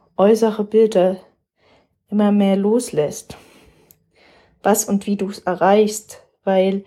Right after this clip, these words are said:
für mich gehört zu diesem Weiblichkeit und Frausein einfach mehr das Gefühl dazu, wie fühlen sich die Dinge an, anstatt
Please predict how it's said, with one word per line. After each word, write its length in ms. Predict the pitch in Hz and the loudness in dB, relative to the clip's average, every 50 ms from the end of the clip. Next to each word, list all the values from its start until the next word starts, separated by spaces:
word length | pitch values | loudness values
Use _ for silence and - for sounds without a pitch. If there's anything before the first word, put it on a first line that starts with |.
| - - - _ _ _ | -16 -20 -20 _ _ _
für 140 | _ - 190 | _ -4 -2
mich 340 | 208 208 220 233 226 226 - | 2 2 2 2 2 0 -6
gehört 300 | - 202 202 208 214 208 | -8 -2 0 0 0 -2
zu 120 | - - | -4 -8
diesem 540 | 208 - - - - 214 208 202 202 214 - _ | -10 -10 -8 -4 0 0 2 2 0 -2 -6 _
Weiblichkeit 760 | - 214 190 170 196 214 - 226 214 - - - 202 190 185 - | -6 0 2 2 2 2 -2 -6 -10 -10 -6 -2 0 0 0 -2
und 100 | 185 - | -6 -10
Frausein 560 | - - 170 196 220 220 220 208 202 202 - | -4 -2 0 0 0 0 0 0 0 0 0
einfach 560 | - 180 196 202 - - 208 202 - - - _ _ _ _ _ _ _ _ _ _ _ _ _ - | -2 -2 -2 -4 -2 -4 -6 -6 -6 -10 -16 _ _ _ _ _ _ _ _ _ _ _ _ _ -2
mehr 240 | 208 202 190 208 | 0 2 2 2
das 320 | 208 202 185 190 - - - _ _ _ _ _ | 2 2 0 -2 -4 -10 -16 _ _ _ _ _
Gefühl 800 | - 208 202 - - - - - 233 233 247 254 262 262 240 233 - | -10 -10 -10 -10 -12 -18 -10 -4 0 2 4 4 4 2 2 -2 -2
dazu, 460 | 208 165 165 - - - 185 175 180 | -2 -2 -2 -2 -6 -8 -8 -4 -4
wie 140 | 202 220 214 | -4 -4 -4
fühlen 380 | - - - 220 220 214 202 | -8 -10 -6 -4 -4 -2 -2
sich 200 | 202 208 202 202 | -2 -4 -4 -6
die 180 | - 190 180 185 | -8 -10 -10 -4
Dinge 400 | - 185 185 214 208 190 170 - | -2 -2 0 0 0 -2 -2 -2
an, 360 | 160 190 196 226 254 277 277 - _ _ _ _ _ - - - - - - _ _ _ _ _ _ _ _ _ _ _ _ _ _ _ _ _ _ _ _ _ _ - | -2 -2 0 0 -2 -4 -6 -12 _ _ _ _ _ -20 -20 -20 -20 -20 -20 _ _ _ _ _ _ _ _ _ _ _ _ _ _ _ _ _ _ _ _ _ _ -4
anstatt 800 | 202 190 - - - 208 190 196 190 190 - _ _ - - | -2 -2 -2 0 2 2 4 2 2 -2 -8 _ _ -16 -16